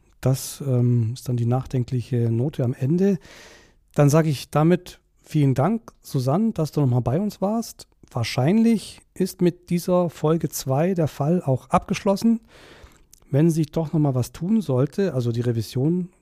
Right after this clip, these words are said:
gegen unsere Wette dann doch durchgeht, ähm, dann kommst du einfach nochmal vorbei. Ähm, aber auch sonst gern mit dem anderen Fall. In Göppingen geht die Arbeit in Sachen Crime ja auch gerade nicht aus, kann man sagen.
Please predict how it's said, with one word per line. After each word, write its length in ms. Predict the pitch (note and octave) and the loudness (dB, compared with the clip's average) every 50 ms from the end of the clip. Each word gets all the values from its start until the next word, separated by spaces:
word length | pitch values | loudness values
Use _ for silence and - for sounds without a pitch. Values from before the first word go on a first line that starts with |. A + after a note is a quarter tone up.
| _ _ _ | _ _ _
gegen 320 | _ - B2 A#2 A#2+ B2 B2 | _ -4 0 0 0 0 0
unsere 320 | A#2+ A2+ A#2 A2 A2+ A2 | -2 -2 0 0 0 0
Wette 240 | B2+ B2+ - C#3 B2 | 0 0 0 -2 -2
dann 180 | A#2+ B2+ A#2 A2 | 0 0 0 2
doch 280 | - D3 D#3+ - - | 0 -2 -2 -4 -10
durchgeht, 580 | - - E3 F3+ - - - F#3+ G3 G#3 - - - - - - - - - - _ _ - | -6 -4 -4 -4 -4 -4 -2 -2 -2 -2 -4 -10 -20 -20 -20 -20 -20 -20 -20 -20 _ _ 0
ähm, 180 | C#3+ C#3+ C#3 | 0 2 2
dann 100 | C#3 C3+ | 2 2
kommst 220 | - E3+ F#3 - - | 2 0 0 0 -2
du 40 | |
einfach 200 | C#3 D3 - - | -4 -2 -2 0
nochmal 300 | D3 C#3 C#3 C#3 C3 B2 | 0 2 2 2 2 0
vorbei. 500 | A#2 - B2 A2 B2 A#2+ C#3+ G#3 B3 A3 - _ _ _ _ | 0 -2 -4 -4 -2 -2 -2 -2 -2 -4 -6 _ _ _ _
Ähm, 260 | D#3+ D#3 D3+ D#3 E3 - | -2 0 0 0 -2 -2
aber 240 | - C#3 B2+ C3+ G#2+ | -4 -2 -2 0 -2
auch 240 | A#2 A2+ - - - _ | -2 -6 -6 -8 -18 _
sonst 380 | - - C3 G3 G#3 - - | -2 0 0 0 0 -4 -4
gern 180 | - C#3 C#3+ D3 | 0 2 2 2
mit 100 | C#3 A#2+ | 2 2
dem 100 | A#2+ B2 | 0 0
anderen 200 | A#2+ D#3 G3 F#3+ | 0 -2 -2 -4
Fall. 360 | - - F3+ F3+ A3 A#3 A3+ - _ _ - - - - - _ _ _ _ _ _ _ _ _ _ | -2 -2 0 0 0 0 -2 -6 _ _ -20 -20 -20 -20 -20 _ _ _ _ _ _ _ _ _ _
In 120 | D3+ C#3 | 0 2
Göppingen 520 | - D3 D3 - E3 D#3+ D#3+ E3 D#3+ D#3+ | 2 0 0 2 2 2 4 4 2 2
geht 360 | - C#3+ D3 D3 - _ _ - | 0 -2 -4 -4 -4 _ _ -8
die 100 | C#3+ B2 | -8 -4
Arbeit 300 | A#2+ C3+ C3+ D3+ C#3+ C#3 | -4 -2 -2 0 -2 -2
in 40 | |
Sachen 280 | C3+ - C3 C3 C3+ - | -2 0 0 0 0 -2
Crime 280 | - B2+ A#2+ C3 C#3 C3 | -2 -2 0 2 2 2
ja 140 | B2+ B2 | 0 0
auch 240 | A#2+ A#2+ A#2+ A#2 - | -2 -4 -6 -6 -6
gerade 300 | - - A#2+ A#2+ A#2+ A#2+ | -8 -4 -2 0 0 2
nicht 240 | A#2+ B2 A#2+ - - | 2 2 0 0 -2
aus, 240 | A2+ A2 G2+ - - | -2 -2 -2 -2 -4
kann 120 | - G#2+ | -6 -4
man 120 | G2+ G2+ G2+ | -2 -2 -2
sagen. 340 | G#2+ G#2 G#2 G#2+ C#3+ F#3 | -2 -2 -2 -2 -4 -4